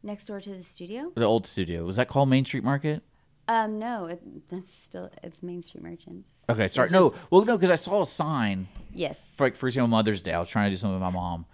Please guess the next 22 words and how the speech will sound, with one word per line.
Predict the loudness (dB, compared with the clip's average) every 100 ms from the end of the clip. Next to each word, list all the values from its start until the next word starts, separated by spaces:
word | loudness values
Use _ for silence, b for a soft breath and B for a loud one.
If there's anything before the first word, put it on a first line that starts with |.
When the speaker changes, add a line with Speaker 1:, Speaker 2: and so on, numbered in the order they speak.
| b
Speaker 1:
Mm-hmm. | 2 4
Speaker 2:
and | 4
I | 4
was, | 2
like, | -2 0
looking | -2 0
around, | 2 4 4 2 0
and | -4
it | -4
said | -2
Main | 0 0
Street | -2 -4 -4
Markets, | 0 0 2 -2 -2
and | -4
I |
was | -2
like, | -4 -4
"Wait, | 0 0 0
is | -2
that | -4 -4
the | -8
place, | -8 2 2 2 -4 -8